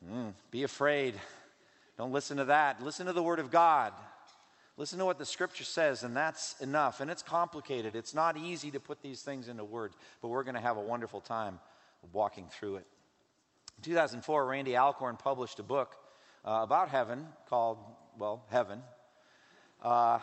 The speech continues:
fi-, uh, four hundred and ninety-four pages of some scriptural exegesis and some speculation. And, uh, next week I'm gonna talk about the use, uh, Alcorn argues for the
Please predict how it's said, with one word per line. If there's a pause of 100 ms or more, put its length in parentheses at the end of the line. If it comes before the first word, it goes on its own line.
(160)
fi-,
uh,
four
hundred
and
ninety-four
pages (960)
of (200)
some
scriptural
exegesis
and
some
speculation. (640)
And,
uh,
next
week
I'm
gonna
talk
about
the
use,
uh,
Alcorn
argues
for
the